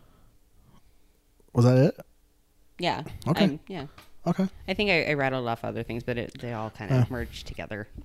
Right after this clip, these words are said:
Speaker 1: Yeah, yeah. Okay. All right. Cool. Cool. Um,
Speaker 2: Yeah. It's a
Speaker 1: yeah,
Speaker 2: learning
Speaker 1: ve-,
Speaker 2: process,
Speaker 1: it,
Speaker 2: man.
Speaker 1: mm-hmm. It's, it's a learning. It's very insightful too. Like, you should get, you should ask for your feedback. I feel like you should ask someone, like, "Hey,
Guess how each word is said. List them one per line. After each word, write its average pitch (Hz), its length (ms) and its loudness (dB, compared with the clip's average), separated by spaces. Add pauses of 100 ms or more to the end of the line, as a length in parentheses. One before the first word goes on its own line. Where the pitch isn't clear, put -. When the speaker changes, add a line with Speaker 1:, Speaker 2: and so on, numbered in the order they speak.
(100)
Speaker 1:
Yeah, 120 140 2
yeah. 117 180 2 (600)
Okay. 165 320 0
All 175 160 4
right. 175 180 6
Cool. 170 240 6
Cool. 160 280 6
Um, 143 380 8 (1200)
Speaker 2:
Yeah. - 0 -
It's 123 120 6
a 143 40 10
Speaker 1:
yeah, 160 140 12
Speaker 2:
learning 370 260 6
Speaker 1:
ve-, 226 40 10
Speaker 2:
process, 160 300 2
Speaker 1:
it, 185 120 12
Speaker 2:
man. 185 220 2
Speaker 1:
mm-hmm. 151 200 10 (200)
It's, 175 300 10
it's 156 240 6
a 151 140 8
learning. 147 380 8
It's 139 140 6
very 139 240 8
insightful 123 480 6
too. 139 160 6 (320)
Like, 131 120 10
you 180 100 12
should 180 200 10
get, 135 280 12
you 151 60 8
should 147 140 8
ask 110 220 8
for 117 80 2
your 107 120 6
feedback. 117 440 4
I 110 100 0
feel 120 140 2
like 117 120 6
you 117 80 8
should 120 160 6
ask 120 260 6
someone, 117 240 2
like, 110 160 2
"Hey, 117 380 4